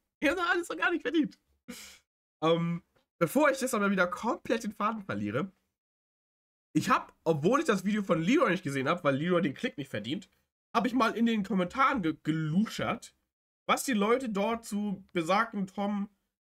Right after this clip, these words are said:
zu sagen haben. Und die fa-, fanden den allen, alle sehr stabil und sehr geläutert und haben das begrüßt.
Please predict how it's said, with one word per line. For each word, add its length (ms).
zu 60
sagen 420
haben. 220
Und 80
die 60
fa-, 320
fanden 320
den 160
allen, 380
alle 440
sehr 220
stabil 420
und 160
sehr 180
geläutert 640
und 100
haben 140
das 140
begrüßt. 500